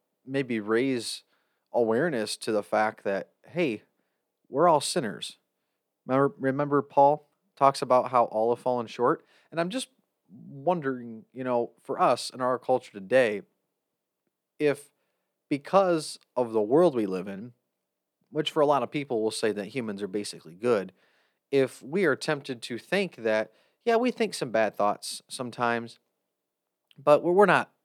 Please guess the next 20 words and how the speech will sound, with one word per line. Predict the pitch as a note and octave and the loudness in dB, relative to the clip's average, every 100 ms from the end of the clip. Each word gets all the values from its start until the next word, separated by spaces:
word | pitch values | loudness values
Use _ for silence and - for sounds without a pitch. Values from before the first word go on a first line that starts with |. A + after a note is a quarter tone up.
| _ _ | _ _
sinners. | - - - B2+ - G2 - | -12 -8 -4 -6 -8 -14 -16
We're, | - A#2 A#2 | -6 -2 0
we're, | B2+ B2+ G#2 A#2 | 0 -2 -4 -12
I | |
mean, | A#2+ A#2+ | -10 -6
that, | - D3 - _ - | -2 -2 -4 _ -12
that | A#2 | -4
word's | C3+ C3+ A#2+ - _ - | 2 2 0 -14 _ -8
not | A#2 G2 | -8 -6
used | G2+ A2+ B2+ | -4 -4 0
a | B2+ | 0
whole | C#3 | 2
lot | B2+ B2+ B2+ - | 4 4 2 -4
in | G2+ | -8
the | G2+ G2 - _ | -4 -4 -8 _
lexicon | - G#2+ A2+ - - A2+ A2 G#2 | -2 0 0 -4 -6 -2 0 -2
of | F2+ | -6
the | E2+ | -4
culture. | - C3+ - F2 E2+ _ _ A#2 | 4 4 2 -8 -10 _ _ -6
It's | A2 - | -6 -8